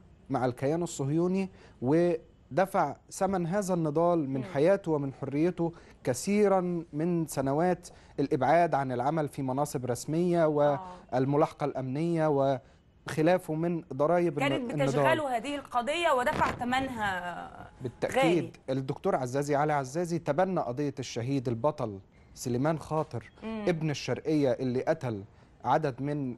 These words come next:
Speaker 1: آه، جنود الاحتلال الصهيوني على خط النار، على خط الحدود
Speaker 2: مم.
Speaker 1: المصرية ال-، الإسرائيلية، آه، لأنهم تجرأوا على العلم المصري وأهانوه. فكان منه كبطل مصري شجاع وجندي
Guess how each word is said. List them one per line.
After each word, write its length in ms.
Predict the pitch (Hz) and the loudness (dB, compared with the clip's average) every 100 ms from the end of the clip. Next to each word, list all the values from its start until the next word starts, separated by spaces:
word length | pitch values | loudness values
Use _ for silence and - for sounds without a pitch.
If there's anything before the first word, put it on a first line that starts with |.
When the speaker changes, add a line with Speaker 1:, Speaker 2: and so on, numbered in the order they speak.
| - | -4
Speaker 1:
آه، 100 | 120 | -4
جنود 400 | 110 135 170 143 | -2 0 2 0
الاحتلال 500 | 117 - 135 151 139 | -2 -2 2 2 2
الصهيوني 680 | - 120 113 147 147 117 104 - - | -4 -8 -4 -2 0 -2 -6 -12 -6
على 200 | 110 117 | 0 0
خط 300 | - 170 - | 0 -4 -4
النار، 320 | 131 143 131 | -2 0 0
على 140 | 107 107 | -2 -4
خط 320 | 156 - - | -4 -6 -6
الحدود 600 | 110 - 127 170 143 - - - 233 | -8 -6 -2 0 -2 -6 -20 -14 -8
Speaker 2:
مم. 120 | 240 | -2
Speaker 1:
المصرية 560 | 131 127 - 160 147 | 0 0 0 2 2
ال-، 640 | 117 113 113 110 113 104 - | 0 -2 -4 0 0 0 -4
الإسرائيلية، 760 | 120 - 127 123 160 208 214 - - - - _ 127 | -8 -2 0 2 2 2 0 -2 -18 -20 -20 _ 0
آه، 280 | 127 127 | 2 4
لأنهم 680 | 127 139 139 180 180 139 117 - - _ | 4 2 2 0 0 0 -4 -12 -20 _
تجرأوا 600 | 139 139 147 190 - 123 | 0 0 4 4 4 2
على 200 | 117 143 | 2 2
العلم 380 | 123 131 180 165 | 2 2 2 0
المصري 540 | 143 175 - 117 101 - - - _ | -2 -4 -4 -8 -10 -12 -20 -20 _
وأهانوه. 640 | 120 139 127 135 190 220 214 - _ - - | -2 0 0 0 2 0 -2 -10 _ -20 -4
فكان 440 | 139 - 196 196 | -4 0 0 0
منه 320 | 185 185 156 143 | 0 0 0 0
كبطل 600 | 151 147 180 143 113 101 - _ 143 | 0 0 0 -2 -4 -8 -18 _ -2
مصري 460 | 165 - 127 110 - _ | -2 -2 -6 -6 -10 _
شجاع 560 | - 131 156 160 110 104 | -8 -2 2 4 2 -2
وجندي 600 | 120 131 196 170 123 | -6 -2 -2 0 -4